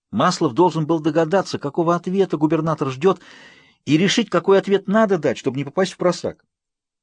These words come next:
"Э, не лучше ли мне, ваше высокопревосходительство, дать оценку Витковскому не моими словами, но материалами, на него собранными?" — сманеврировал Маслов, ожидая, как разговор повернется дальше. "А у тебя язык-то есть?"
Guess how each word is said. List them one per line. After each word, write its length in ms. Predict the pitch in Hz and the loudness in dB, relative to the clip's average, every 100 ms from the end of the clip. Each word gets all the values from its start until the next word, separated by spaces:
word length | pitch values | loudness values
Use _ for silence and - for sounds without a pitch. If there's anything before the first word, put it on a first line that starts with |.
| _ - | _ -14
"Э, 200 | 104 110 | -10 -8
не 200 | 131 202 | -6 -6
лучше 240 | 277 - | -4 -2
ли 80 | 170 | -2
мне, 200 | 165 165 | 0 0
ваше 280 | 143 147 135 | 0 0 -2
высокопревосходительство, 960 | 127 135 - 117 165 220 208 - 95 92 | -6 -6 -6 -6 -4 -6 -8 -10 -8 -2
дать 260 | 160 165 | 0 0
оценку 420 | 151 151 180 180 | -2 -2 -2 0
Витковскому 520 | 151 151 170 - 147 139 | -2 -2 -4 -4 -6 -2
не 100 | 160 | -2
моими 240 | 190 160 | -2 -4
словами, 400 | - 170 208 160 | -2 -2 0 -2
но 240 | 143 151 - - | -2 -4 -8 -4
материалами, 720 | 160 160 170 190 190 113 107 | -2 0 2 2 0 0 -2
на 80 | 135 | -4
него 160 | 160 | -4
собранными?" — 560 | 160 175 - 85 80 - | -4 -4 -4 -8 -12 -16
сманеврировал 680 | - 107 110 117 107 87 92 | -8 -2 0 0 0 -2 -2
Маслов, 420 | 117 156 127 - _ _ _ _ _ _ _ - | -2 -2 -4 -8 _ _ _ _ _ _ _ -4
ожидая, 480 | 113 113 117 131 | -2 0 2 2
как 160 | 110 110 | 0 -2
разговор 360 | 113 117 117 90 | -4 0 -2 -2
повернется 460 | 117 123 98 - | -4 -4 -4 -4
дальше. 360 | 117 98 - - _ _ _ _ _ _ _ _ _ _ - | -4 -4 -6 -20 _ _ _ _ _ _ _ _ _ _ -2
"А 120 | 110 | 0
у 80 | 143 | 2
тебя 200 | 175 180 | 2 4
язык-то 380 | 208 165 - | 4 0 -2
есть?" 300 | 113 202 - | -2 -2 -4